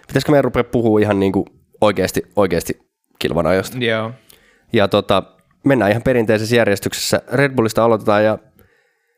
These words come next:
Speaker 1: oli, oli aika vaikea viikonloppu kuitenkin Red Bullille kokonaisvaltaisesti.
Speaker 2: Niin.
Speaker 1: Vaikka taas sanotaan, että aika-ajojen, vaikka ei ollutkaan paalulla edes, mutta,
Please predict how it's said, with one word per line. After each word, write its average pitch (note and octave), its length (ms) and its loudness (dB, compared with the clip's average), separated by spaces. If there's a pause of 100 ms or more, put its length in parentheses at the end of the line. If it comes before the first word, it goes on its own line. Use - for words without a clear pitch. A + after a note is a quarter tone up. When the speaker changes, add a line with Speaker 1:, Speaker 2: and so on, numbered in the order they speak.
(1400)
Speaker 1:
oli, F#3+ 160 2
oli G3+ 180 4
aika F#3+ 160 2
vaikea A#2 360 4
viikonloppu E2 460 -2
kuitenkin F2+ 340 -2
Red E2 160 -2
Bullille D#2 280 -4 (220)
kokonaisvaltaisesti. F#2 960 0 (800)
Speaker 2:
Niin. C#3+ 100 -2
Speaker 1:
Vaikka B2+ 360 2
taas D#3 160 2
sanotaan, D#3+ 280 4
että C#3+ 140 2
aika-ajojen, G2 600 2 (720)
vaikka G2+ 240 0
ei G2 80 4
ollutkaan G2 320 0
paalulla F#2 460 2
edes, E2 180 -2
mutta, E2+ 340 -2